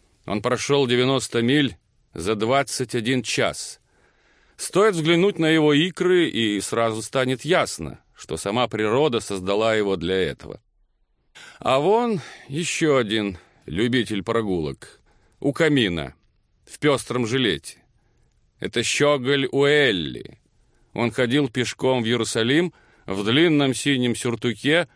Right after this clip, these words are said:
в ботфортах и в штанах из оленьей кожи. "А зачем ему это понадобилось, сэр?"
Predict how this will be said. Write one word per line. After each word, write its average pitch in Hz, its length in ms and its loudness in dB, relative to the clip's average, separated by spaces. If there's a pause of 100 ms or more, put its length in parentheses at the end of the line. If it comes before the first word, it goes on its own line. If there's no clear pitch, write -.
(120)
в 101 140 -6
ботфортах 143 960 -2
и 127 120 -2
в 120 60 -4
штанах 123 440 0
из 113 140 -2
оленьей 117 460 2
кожи. 85 420 -4 (840)
"А 82 120 -4
зачем 101 340 -4
ему 101 200 -4
это 110 220 -4
понадобилось, 113 640 -4
сэр?" 135 440 -2